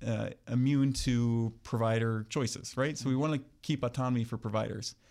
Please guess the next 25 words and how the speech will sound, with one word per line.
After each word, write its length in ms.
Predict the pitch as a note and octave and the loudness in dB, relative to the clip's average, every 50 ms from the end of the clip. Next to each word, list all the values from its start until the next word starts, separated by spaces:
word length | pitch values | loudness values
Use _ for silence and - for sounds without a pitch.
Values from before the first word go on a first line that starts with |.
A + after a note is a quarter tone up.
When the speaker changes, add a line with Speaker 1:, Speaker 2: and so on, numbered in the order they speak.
| - - _ _ | -20 -20 _ _
Speaker 1:
So 140 | - - C3 | -10 -4 -2
say 200 | A2+ - D3 D#3 | 0 2 2 2
someone 300 | D3 - D#3 D3+ D3 C3+ | 2 2 2 2 2 4
orders, 320 | B2+ A#2+ A#2+ A#2+ A#2+ A#2 | 4 4 2 2 0 -2
for 220 | - - A#2+ A2+ A2 | -2 -2 0 0 0
example, 380 | G#2 G#2+ A#2+ A#2+ A#2+ A#2 A#2 A2+ | 0 0 0 0 0 0 0 0
I'll 40 | |
give 120 | A#2 C3+ C3 | 2 2 2
you 60 | B2 | 4
an 60 | A#2 A2+ | 2 2
example 420 | A2+ A2+ A2+ A2 A2+ A#2+ A2+ - | 2 0 0 0 -2 -2 -2 0
of 320 | - A2 G#2+ G#2 G2+ - - | 0 0 0 0 -2 -4 -2
ordering 300 | - C3 B2 B2+ B2 A2+ | -2 0 2 2 2 2
a 60 | A2 | 2
red 280 | G#2 A2 A#2+ B2 A#2+ A2+ | 2 2 2 2 2 2
blood 180 | B2 A#2 G2+ | 0 0 0
cell 140 | - A#2+ A2 | 0 -2 -2
transfusion, 600 | - - A2 G2+ F#2+ - - G#2 G2 - - - | 0 0 -2 -2 -2 -2 -4 -4 -4 -4 -8 -10
Speaker 2:
Mm-hmm. 340 | A#2 - - - - A2 A2 | -10 -12 -18 -20 -14 -2 2
Speaker 1:
very 180 | C3 C#3+ D#3 | 4 4 6
basic 400 | C#3+ A#2 C3 B2+ B2 - A#2 A2 | 6 6 4 4 4 2 0 -2
clinical 320 | - - B2+ A#2 G#2 - G#2 | 0 0 0 2 2 0 0
decision 400 | G#2 G#2+ - - A2 G#2 G#2+ G2 | 0 0 0 0 0 0 0 -2
support. 480 | - - G2 - - G#2 G2+ - - | -2 -4 -6 -4 -4 -4 -6 -6 -6
You, 300 | - A#2 A#2 - B2 - | -6 -6 -4 -6 -8 -10